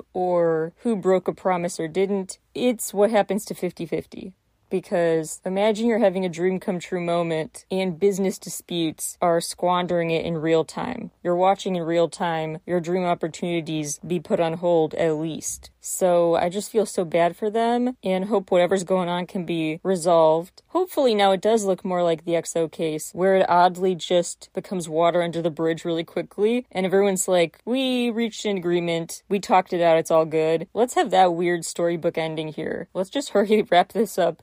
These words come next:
Let them get back on track and thriving. Now let's move from talking about I R L drama to scripted drama and other just programming,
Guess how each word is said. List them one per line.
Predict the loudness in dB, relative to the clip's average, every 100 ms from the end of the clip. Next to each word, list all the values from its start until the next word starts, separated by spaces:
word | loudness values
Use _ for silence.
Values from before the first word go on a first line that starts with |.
| _
Let | -2 0
them | 0
get | -2 0
back | 0 -2
on | -2 -8
track | -8 -4 -4 -4 -10
and | -8 -6 -4 -6 -10 -8
thriving. | 0 2 2 -2 -8 -10 -14 _ _ _ _ _ _ _ _ _
Now | -2 2 2
let's | 0 -2
move | -2 -2
from | -4 -2
talking | 0 -2 -2
about | -2 2 2 0 -6 -6
I | 0 2
R | 4 6
L | 4
drama | 2 -4 -2 -2 -4 -4 -8
to | -4 0 0 -2
scripted | -8 -4 -2 -2 0 -2
drama | 2 2 4 4 2 2 _ -6
and | 0 2
other | 4 4
just | 2 -4
programming, | -4 -2 -2 0 -2 -2 -4 -4